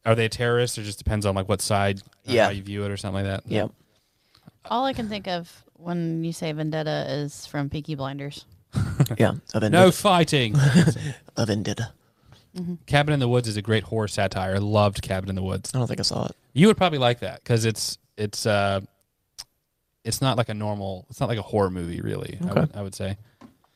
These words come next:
Speaker 1: Um,
Speaker 3: Probably still wouldn't like it.
Speaker 1: Matt, I think you and Jenna will hate Venom.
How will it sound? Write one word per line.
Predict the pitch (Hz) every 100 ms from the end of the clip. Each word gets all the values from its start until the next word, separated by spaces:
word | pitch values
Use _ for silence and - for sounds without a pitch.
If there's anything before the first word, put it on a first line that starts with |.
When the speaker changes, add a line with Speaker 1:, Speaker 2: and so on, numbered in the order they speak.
| _ _ _
Speaker 1:
Um, | 110 107 101 98 98 - - _ _ _ _ _ _ _ _ _ _ _ _ _
Speaker 3:
Probably | 160 147
still | - 147
wouldn't | 151 165
like | 165 165
it. | 165 _ - _ _ _ -
Speaker 1:
Matt, | 127
I | 131
think | 131 131
you | 135
and | 131
Jenna | 120 123 120 -
will | 113 101
hate | - 110 107
Venom. | 104 90 90 98 -